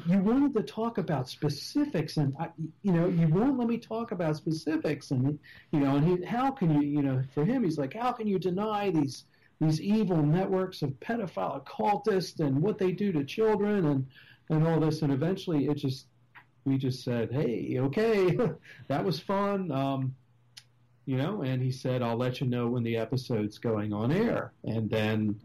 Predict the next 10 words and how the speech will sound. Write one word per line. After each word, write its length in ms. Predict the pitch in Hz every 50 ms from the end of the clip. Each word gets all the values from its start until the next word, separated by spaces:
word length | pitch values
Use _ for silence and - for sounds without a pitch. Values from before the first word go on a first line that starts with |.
| -
um, 420 | - - - - 104 107 104 123 - -
I 60 | - -
got 200 | - 104 104 101
an 120 | 101 113
email 380 | 135 214 277 277 208 160 139 127
from 260 | 127 - 131 120 117 117
him, 100 | 113 113
said, 340 | - - - 113 107 107 113
"Hey, 460 | 131 139 143 143 143 143 135 131 131 - - _ _ _ _ _ _ _ _ _ _ -
um, 640 | 107 110 107 107 107 104 107 104 104 104 107 107